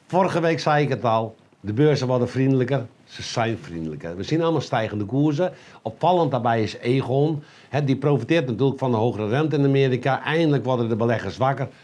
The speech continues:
Hele mooie interviews in diverse bladen met de C E O. Wij hebben daar een strategie in, die loopt als een tierenlier. En ik vind Aegon nog steeds een heel aantrekkelijk aandeel.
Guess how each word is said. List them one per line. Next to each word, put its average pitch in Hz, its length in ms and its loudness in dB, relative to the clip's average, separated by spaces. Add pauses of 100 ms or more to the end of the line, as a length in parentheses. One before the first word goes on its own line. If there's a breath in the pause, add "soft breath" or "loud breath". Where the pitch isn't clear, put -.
Hele 139 320 4
mooie 120 260 4
interviews 117 480 0
in 113 120 -2
diverse 113 400 -2
bladen 120 360 2
met 110 140 -2
de 107 60 -4
C - 120 -10
E 104 260 0
O. 104 280 2 (260 loud breath)
Wij 156 160 0
hebben 151 200 0
daar 117 180 2
een 113 80 -2
strategie 120 640 0
in, 117 220 -2 (180 loud breath)
die 120 140 2
loopt 127 320 2
als 98 140 -4
een 98 120 -4
tierenlier. 123 640 2
En 113 120 0
ik 120 120 0
vind 117 120 -2
Aegon 113 300 -2
nog 101 120 -4
steeds 143 280 0
een 104 140 -2
heel 135 300 0 (200 loud breath)
aantrekkelijk 131 680 -2
aandeel. 73 640 -6